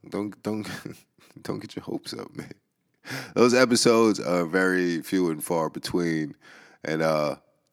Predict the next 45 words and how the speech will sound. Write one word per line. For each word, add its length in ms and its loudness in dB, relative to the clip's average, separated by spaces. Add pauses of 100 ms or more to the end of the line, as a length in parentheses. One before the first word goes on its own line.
(140)
the 100 -6
people 280 6
walking 360 4
around 340 2
with, 80 0
like, 220 -2
four 340 0
kids, 600 -4 (260)
they, 500 -4
they 20 -4
know 280 0
because 320 -6
they, 200 -4 (120)
they've 300 -6
tried 360 -2
it 200 -6
and 100 -12
they 100 -8
just, 460 -12
yeah, 140 -8 (120)
yeah. 100 -14 (760)
Yeah, 120 0
that's 180 -6
how 380 0
it 120 -6
results 500 -4
in 120 -10
four 300 -6
kids. 420 -8 (120)
Yeah, 320 -16 (840)
yeah, 500 -2 (360)
yeah. 220 0 (460)
Trying 200 -2
to 40 -4
be 120 -2
a 80 0
porn 320 -2
star 180 -6
all 200 -4
the 80 -8
goddamn 440 -6
time 540 -6
when 140 -8
you're 120 -6
not. 320 -4